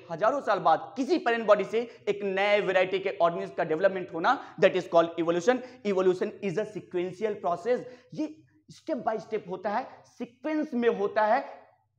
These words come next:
मतलब बहुत लंबा समय होता है ये। It will take a long time, बहुत लंबा समय लेगा। और ये सीक्वेंशियल प्रोसेस है, ये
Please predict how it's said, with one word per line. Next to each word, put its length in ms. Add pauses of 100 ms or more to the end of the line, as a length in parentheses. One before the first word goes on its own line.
(260)
मतलब 260
बहुत 320
लंबा 300
समय 260
होता 260
है 200
ये। 80 (840)
It 140
will 160
take 200 (180)
a 40
long 260
time, 240
बहुत 240
लंबा 200
समय 240
लेगा। 220 (300)
और 160
ये 60
सीक्वेंशियल 600
प्रोसेस 380
है, 160 (220)
ये 100